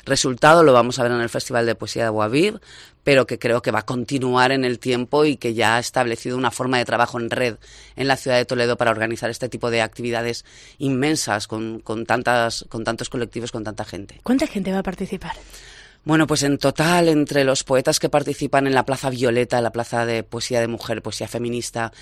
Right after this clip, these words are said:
Speaker 1: la Plaza Verde, la Plaza Ecologista, la Plaza Libre, que es la de los colectivos poéticos, poetas, artistas que vienen de toda España voluntariamente a recitar al festival, la escena editorial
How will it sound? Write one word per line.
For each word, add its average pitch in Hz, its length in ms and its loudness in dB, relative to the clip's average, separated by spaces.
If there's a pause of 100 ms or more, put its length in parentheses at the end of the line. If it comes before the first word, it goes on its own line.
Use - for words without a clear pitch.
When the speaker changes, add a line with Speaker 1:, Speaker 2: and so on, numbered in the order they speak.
(280)
Speaker 1:
la 135 180 2
Plaza 139 320 2
Verde, 127 320 2
la 120 140 2
Plaza 127 240 -4
Ecologista, 123 920 -2
la 113 200 0
Plaza 131 280 0
Libre, 123 320 0
que 127 100 -4
es 123 120 -6
la 117 160 2
de 120 60 -2
los 110 180 -4
colectivos 113 560 -4
poéticos, 113 640 -2 (380)
poetas, 113 400 2
artistas 110 500 -2
que 117 80 -6
vienen 113 220 -2
de 107 80 -4
toda 104 160 -2
España 107 340 -2
voluntariamente 107 720 -4
a 101 40 -4
recitar 104 320 -4
al 107 60 -6
festival, 110 520 -6 (560)
la 147 140 4
escena 147 400 4
editorial 127 800 4